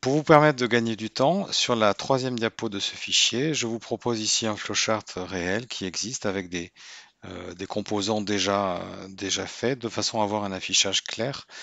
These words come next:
et avec un texte le plus grand possible. Vous avez d'autres formes proposées ici pour une base de données, des documents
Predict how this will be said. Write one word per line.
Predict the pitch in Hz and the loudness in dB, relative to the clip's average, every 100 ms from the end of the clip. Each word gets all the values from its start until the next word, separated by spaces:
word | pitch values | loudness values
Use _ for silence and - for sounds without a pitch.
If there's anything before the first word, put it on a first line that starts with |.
| - - - | -16 -14 -2
et | |
avec | 101 104 - | 0 2 0
un | 95 | -4
texte | 123 - - | -4 -4 -6
le | 101 | -8
plus | - | -8
grand | 107 104 | -6 -6
possible. | - 92 - 117 160 - - - - - - | -4 -4 -2 -4 -8 -12 -14 -12 -12 -16 -4
Vous | 107 | 2
avez | 113 110 | 4 4
d'autres | 120 - | 2 0
formes | - 127 123 | 2 2 2
proposées | - 110 110 101 104 | -4 -6 -4 -2 -2
ici | 95 - 127 | 0 -2 -2
pour | - 104 101 | -6 -6 -4
une | |
base | 92 101 104 | -2 -2 -2
de | |
données, | 98 95 92 104 117 | -4 -4 -2 -4 -4
des | 95 92 | -4 -6
documents | 90 - - 92 95 | -6 -10 -8 -8 -8